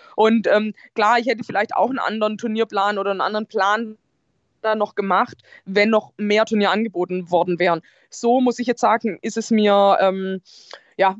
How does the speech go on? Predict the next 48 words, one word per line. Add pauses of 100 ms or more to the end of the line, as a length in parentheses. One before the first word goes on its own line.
ist
es
mir
auch
egal.
Ich
möchte
jetzt,
äh,
den
Rücken
richtig (240)
auskurieren
und
werd
dann
eben
jetzt
den
Fokus
drauf
legen,
dass
ich
wirklich
für
nächstes
Jahr
eine,
eine
gute
Vorbereitung
mache. (280)
Das
war
jetzt
alles,
wie
wir
vorher
schon
ge-,
geschwätzt
haben, (280)
es
war
alles
relativ,